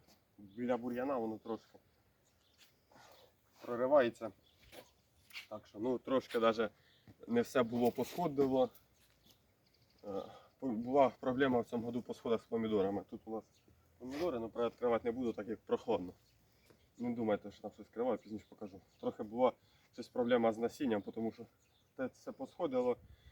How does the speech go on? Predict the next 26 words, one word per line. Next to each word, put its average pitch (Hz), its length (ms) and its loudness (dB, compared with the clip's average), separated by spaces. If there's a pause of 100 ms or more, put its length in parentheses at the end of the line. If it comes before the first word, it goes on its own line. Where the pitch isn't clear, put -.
(180)
а - 120 2
те, - 120 2
що - 160 -6
з 113 60 -6
других 131 240 -4
пачок 247 320 -2
сіялося, - 640 2 (300)
хоча, 107 200 -8
типу, 104 240 -6
виробник 110 380 0
той 107 140 -4
самий, 113 360 -4 (460)
то 254 200 2 (300)
<clears throat> - 320 -8
не 254 120 0
посходило. 95 600 -6 (1080)
Так 113 140 -6
що - 120 -20
були 117 220 -8
такі 117 220 -14
проблеми. 104 540 -6 (160)
А 127 200 2
капуста 262 540 -4 (120)
рання 254 400 4 (180)
і 135 240 -4 (160)
середня. 202 460 0